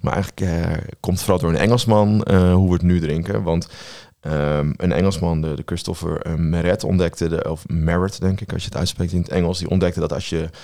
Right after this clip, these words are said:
eh, aan die wijn die, die Dom Pérignon had gemaakt, dus die champagnewijn, eigenlijk als je daar suiker aan toevoegde, dat je een bruisend effect kle-, kreeg en dat de wijn zich ook in de fles nog door bleef ontwikkelen door die fermentatie die ontstond door de, door de,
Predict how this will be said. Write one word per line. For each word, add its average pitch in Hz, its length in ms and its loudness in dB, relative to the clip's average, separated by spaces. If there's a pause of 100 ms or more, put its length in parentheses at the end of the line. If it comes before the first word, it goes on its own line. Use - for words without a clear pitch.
(360)
eh, 73 160 -6
aan 92 220 0
die 82 240 0
wijn 92 360 2
die, 78 140 -2
die 80 180 -2
Dom 80 200 0
Pérignon 80 400 2
had 101 120 2
gemaakt, 92 380 2
dus 80 100 -8
die 80 100 -10
champagnewijn, 92 580 2
eigenlijk 82 300 -2
als 90 80 -6
je - 60 -10
daar 87 100 -4
suiker 101 400 2
aan 95 100 4
toevoegde, 90 460 -2
dat 87 160 -2
je 92 80 -2
een 82 80 4
bruisend 82 360 2
effect 87 360 0
kle-, - 240 -2 (100)
kreeg 80 340 2
en 92 120 2
dat 85 120 2
de 90 80 0
wijn 85 240 0
zich 87 180 -6
ook 76 320 -2 (280)
in 107 160 4
de 101 80 6
fles 92 300 2
nog 87 220 0
door 92 200 4
bleef 80 220 2
ontwikkelen 78 400 -2
door 78 120 0
die 80 100 -4
fermentatie 78 640 -2
die 78 120 -4
ontstond - 380 -8
door - 140 -10
de, 50 220 -8 (400)
door 82 160 -2
de, 76 300 -2